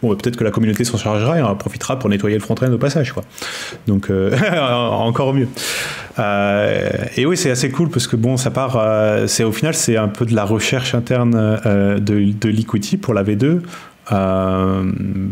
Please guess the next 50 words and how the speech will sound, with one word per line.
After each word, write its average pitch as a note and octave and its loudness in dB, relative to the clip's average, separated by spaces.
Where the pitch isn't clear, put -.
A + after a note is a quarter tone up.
parce - -2
qu'ils A2+ 0
ont - 2
réfléchi F#2+ 0
à G2+ 0
comment G2 0
rendre G#2 0
le G2 2
protocole G2+ -2
plus G#2+ -2
résilient G2+ 2
à G#2 2
différents F#2+ -2
niveaux, G#2+ 2
et C#3 2
notamment G#2+ 2
cette A2 -2
question B2 -2
de G2 -2
front-end. C#3+ 0
Et A#2+ 2
ils A#2 2
ont G#2 2
très A2+ 0
vite, B2+ -2
euh, G#2+ 4
euh, - 0
réalisé A2 2
qu'en A#2+ 0
fait, C#3 2
ça A2 -2
pouvait G#2+ 2
aller G#2 2
beaucoup A#2 2
plus A#2+ 0
loin C3 2
que B2 0
juste A#2+ 0
permettre A2+ 0
un G2+ 2
accès A2 0
à, G2 -2
euh, F#2+ 0
Liquity G2 -2
V G2+ 2
deux D#3+ 0
ou F#2+ -2
même F2+ 0
V G#2+ 2
un, E3 0